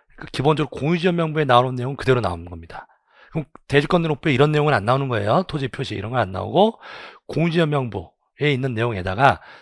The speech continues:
세 가지가 추가돼요. 세 가지. 세 가지가 즉 공유지 연명부의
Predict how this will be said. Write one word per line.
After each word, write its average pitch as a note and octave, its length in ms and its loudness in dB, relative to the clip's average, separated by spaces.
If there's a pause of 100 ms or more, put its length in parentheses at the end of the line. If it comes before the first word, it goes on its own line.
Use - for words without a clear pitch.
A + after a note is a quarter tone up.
세 G#3+ 300 4
가지가 D#3+ 400 4
추가돼요. - 500 -4 (420)
세 - 160 -8
가지. A#2+ 540 -4 (280)
세 D3 160 -4
가지가 C#3 460 4 (560)
즉 - 220 -12 (340)
공유지 D3+ 960 0 (140)
연명부의 A2+ 500 -4